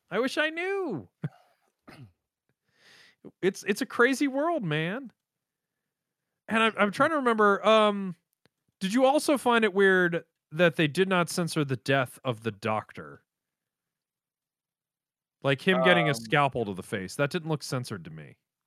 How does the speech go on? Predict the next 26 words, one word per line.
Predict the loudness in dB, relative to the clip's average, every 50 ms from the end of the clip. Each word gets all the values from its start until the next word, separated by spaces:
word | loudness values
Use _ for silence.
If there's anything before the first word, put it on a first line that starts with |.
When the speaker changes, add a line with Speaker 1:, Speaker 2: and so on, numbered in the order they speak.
| _ _ _
Speaker 2:
God, | -20 -20 -20 -16
you're | -16 -12
right. | -8 -4 -2 -2 -2 -2 -2 -6 -10 _ _ _ _ _ _ _ _ _ _ -2
I, | 2 2 4 2 2 -2
I | -2 -2 0
honestly, | 0 0 -2 -4 -8 -10 -10 -6
most | -6 -6 -6 -6 -8
of | -12 -12 -8
it, | -6
I | -4 -4
don't, | -4 -6 -8 -10
I'm | -10
not | -8 -8 -6
even | -8 -8 -10 -12
noticing | -12 -14 -14 -14 -16 -18 -18 -18 -16
most | -16 -16 -16 -18 -18
of | -20
the | -18
time | -16 -14 -6 0
when | 2 4
they | 4 4
do | 2
that. | 2 4 6
Speaker 1:
Also, | 6 8 6 6 4 4 0 -2 -4 -6 -12 _ _ _ _ _ _ _ _ _ -4
um, | -2 0 0 0 0 -2 -2 -4 -6 -6
Nina | -4 -2 0 2 2 2